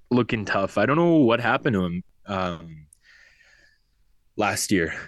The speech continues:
because I, I, like, I guess maybe he had, you know, he had, like, O B J and some of these other guys last year, but, or one of the year they won the Super Bowl, but, like, damn, like, I kinda don't get what's so hard to, like, remember, you know,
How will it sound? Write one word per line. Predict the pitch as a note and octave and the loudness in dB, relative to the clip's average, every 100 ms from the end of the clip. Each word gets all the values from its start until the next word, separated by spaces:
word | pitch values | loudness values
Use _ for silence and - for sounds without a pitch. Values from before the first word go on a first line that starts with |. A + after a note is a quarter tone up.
| - _ _ - | -20 _ _ -2
because | A2+ - A#2 A2 G#2+ G2 F#2+ | -2 0 2 2 2 -2 -6
I, | G2+ | -6
I, | G2 F2+ G2+ - _ _ _ _ _ _ _ _ - | -6 -6 -8 -10 _ _ _ _ _ _ _ _ -12
like, | G#2+ F2+ - - - - _ _ | -12 -12 -16 -20 -20 -20 _ _
I | - | -10
guess | A2 C3+ C3+ | -2 -2 -2
maybe | B2 B2 A#2+ | -4 -2 0
he | B2 | 0
had, | A#2 A#2 | -2 -2
you | |
know, | A#2+ | -4
he | A2 | 0
had, | A2 G#2 | 0 -2
like, | G2 G2 | -6 -6
O | A2 | -10
B | G2+ | -10
J | F#2+ A2 G#2+ G2+ | -6 -2 0 0
and | F#2+ G2 | -2 -10
some | G2+ | -16
of | G2 | -10
these | F#2+ G2 | -8 -4
other | G2 | -4
guys | F#2+ F#2 F2+ | -2 -4 -4
last | F#2 F2+ - | -4 -6 -8
year, | G2 F#2+ F#2 F#2 | -6 -2 -2 -4
but, | E2 F2 - _ | -6 -10 -10 _
or | A#2+ G2+ | -2 -2
one | F#2+ G#2 G2 | -2 -6 -6
of | F#2+ | -6
the | F2+ | -4
year | G2+ F#2+ | -2 -2
they | |
won | F#2 F#2+ | -4 -8
the | F2+ | -10
Super | - F#2+ | -10 -10
Bowl, | F#2 F#2 | -8 -8
but, | E2+ | -8
like, | F2 D#2 | -10 -8
damn, | E2+ A2 G2 | -4 -2 -2
like, | F#2 E2 - _ - _ _ _ _ - | -6 -12 -14 _ -20 _ _ _ _ -20
I | - | -14
kinda | F#2 B2+ A#2 | -6 -2 0
don't | A#2 A2 | 0 0
get | A2+ G2+ | -2 0
what's | G#2+ G2+ | -4 -6
so | - - A2 | -10 -4 -4
hard | G2 G2 G2 G2 | 0 0 0 -4
to, | G#2 | -6
like, | F#2+ | -6
remember, | F#2+ G2 G2 F#2+ F#2 | -6 -6 -6 -6 -6
you | F#2 F#2 | -10 -12
know, | F2+ E2 | -10 -12